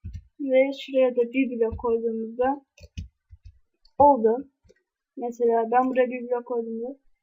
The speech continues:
bu otomatik kendisini yeniliyor. Kastıdan neyse.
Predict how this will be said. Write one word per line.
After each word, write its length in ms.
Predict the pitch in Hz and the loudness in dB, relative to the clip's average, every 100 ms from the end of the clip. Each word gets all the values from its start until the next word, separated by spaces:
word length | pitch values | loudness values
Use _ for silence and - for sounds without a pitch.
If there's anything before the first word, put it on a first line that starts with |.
| _ _ _ 262 | _ _ _ -2
bu 120 | 294 | 0
otomatik 440 | 294 294 269 - | 0 0 -2 -2
kendisini 540 | 285 254 262 262 277 254 | 0 2 0 -6 -6 -6
yeniliyor. 560 | 247 226 208 202 - _ _ - _ _ _ _ _ _ _ _ _ _ - - - | -4 -4 -4 -4 -10 _ _ -20 _ _ _ _ _ _ _ _ _ _ -20 -20 -10
Kastıdan 380 | 240 240 214 220 | -10 -10 -10 -8
neyse. 260 | 233 226 | -8 -8